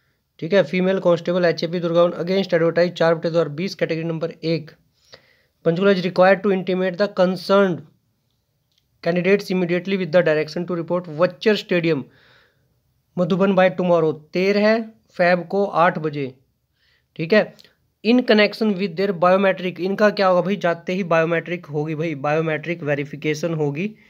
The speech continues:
ठीक है। इन सभी की specially इसीलिए बुलाया गया इनको। लिस्ट में भाई अब क्या कर दिया, अठारह बच्चे और ऐड कर दिए, अठारह सौ चौवन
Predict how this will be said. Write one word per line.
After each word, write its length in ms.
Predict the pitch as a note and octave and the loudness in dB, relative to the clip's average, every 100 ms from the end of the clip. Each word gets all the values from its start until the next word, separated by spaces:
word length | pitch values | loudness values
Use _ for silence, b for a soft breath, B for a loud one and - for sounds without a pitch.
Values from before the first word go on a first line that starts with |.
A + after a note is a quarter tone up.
| b b b - | b b b -8
ठीक 160 | F3 G#3+ | -2 2
है। 100 | G3 | 2
इन 100 | F#3+ | 0
सभी 320 | F3 D#3 E3+ | -2 -2 -4
की 140 | F3+ F#3+ | -6 -8
specially 480 | - F#3 F#3 G#3+ G#3+ | -4 -2 0 0 -2
इसीलिए 320 | F#3 G3 F#3 | -2 -4 -4
बुलाया 260 | E3+ D#3+ E3 | 0 0 2
गया 120 | F3 | 2
इनको। 340 | D#3+ D3 C3+ A2 _ _ _ b b b b _ D3+ | 0 -2 -8 -10 _ _ _ b b b b _ -6
लिस्ट 360 | D#3+ G#3+ G#3+ | 0 0 0
में 200 | G3 G3 | 0 2
भाई 160 | G3 G3+ | 2 4
अब 160 | F#3+ F3 | 2 2
क्या 160 | G3 F#3 | 2 2
कर 100 | F3+ | 2
दिया, 200 | F#3+ G#3 | 0 -2
अठारह 300 | E3 F3+ F#3+ | 0 2 2
बच्चे 260 | F3+ F3+ F#3 | 0 -4 -2
और 180 | F3 F3 | 0 0
ऐड 140 | E3 | 0
कर 140 | E3+ D3+ | -4 -6
दिए, 160 | E3 | -4
अठारह 300 | F3+ D#3 E3+ | -4 -2 -2
सौ 80 | D#3+ | -4
चौवन 400 | E3+ F3 E3 F3+ | -4 -6 -4 -4